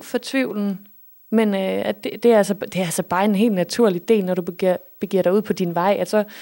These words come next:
så kommer der nogle, øh, nogle sideveje. Nogle tager du med, nogle tager du ikke med, og det er, det er altså bare en del af gamet.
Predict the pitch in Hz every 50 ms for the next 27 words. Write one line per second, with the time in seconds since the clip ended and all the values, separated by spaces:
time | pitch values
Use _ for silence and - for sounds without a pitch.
0 | - - - - - - - _ _ - - 214 - 226 240 226 196 180 180 180
1 | 180 175 175 175 175 - 90 - - 95 - 185 170 _ _ _ _ - 208 208
2 | 202 - - 339 370 - 311 233 226 247 269 262 262 _ _ _ _ - 254 277
3 | 277 269 269 269 - 190 180 180 185 180 170 _ - 247 277 330 349 302 240 226
4 | 226 233 - 196 185 190 214 214 - 214 208 202 196 - 180 165 156 - - -
5 | 202 180 170 - 165 170 160 160 165 165 160 - - - - 170 180 185 185